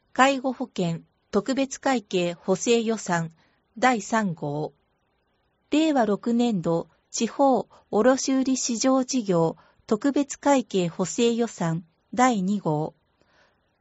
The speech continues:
令和六年度地方卸売市場事業特別会計補正予算。第三号。令和六年度モーターボート競争事業会計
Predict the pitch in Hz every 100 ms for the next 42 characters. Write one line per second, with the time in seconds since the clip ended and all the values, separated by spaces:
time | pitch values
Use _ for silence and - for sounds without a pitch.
0 | - 269 302 254 190 180 214 214 226 190
1 | 156 156 165 _ _ _ - - 220 285
2 | 269 214 - _ - 208 254 262 277 262
3 | 262 254 247 214 262 262 - 254 196 170
4 | 160 - _ _ - 214 277 285 - -
5 | 285 262 - 185 170 190 175 240 233 233
6 | 226 - 165 175 - _ _ 202 254 240
7 | - 226 214 170 160 151 - - _ _
8 | _ _ _ _ _ 240 302 294 220 185
9 | - 220 226 196 156 160 165 - _ _
10 | 220 262 285 285 285 269 269 269 269 -
11 | 254 254 - 254 254 240 220 262 262 262
12 | 247 202 - 165 165